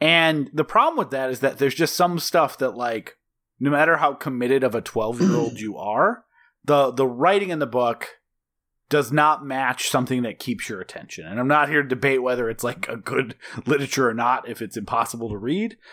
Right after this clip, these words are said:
Speaker 1: And maybe as a thirty-seven-year-old, I would get more out of it. Like, we, we talk about Lovecraft being challenging to read and finding the, the right way to do it, except he was, like, a bad writer. Um, <laughs> I don't, I don't know,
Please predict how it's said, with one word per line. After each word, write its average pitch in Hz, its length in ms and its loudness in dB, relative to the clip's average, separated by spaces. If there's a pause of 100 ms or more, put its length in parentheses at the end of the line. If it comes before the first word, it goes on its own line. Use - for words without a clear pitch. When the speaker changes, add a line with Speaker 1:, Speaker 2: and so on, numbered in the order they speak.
(200)
Speaker 1:
And 170 160 4
maybe 247 340 4
as 226 120 4
a 240 80 -2
thirty-seven-year-old, 233 800 4
I 143 100 6
would 135 140 2
get 139 180 0
more 131 180 2
out 110 160 0
of 87 100 -8
it. 85 180 -12
Like, 101 300 -12
we, 104 200 -8
we 120 120 -4
talk 139 240 2
about 127 240 2
Lovecraft 120 480 -2
being 110 180 -6
challenging 107 560 -6
to 104 100 -8
read 101 280 -8
and 101 160 -8
finding 98 380 -6
the, 92 180 -12 (1000)
the 170 120 4
right 160 300 2
way 160 140 2
to 147 80 2
do 143 240 2
it, 139 80 2
except 135 280 -2
he 143 100 2
was, 123 180 0
like, 110 140 -2
a 98 140 -10 (120)
bad 120 340 0
writer. 80 400 -8 (300)
Um, 98 580 0
<laughs> - 40 -
I - 100 -4
don't, 190 160 -4
I - 160 0
don't 151 320 0
know, 170 220 2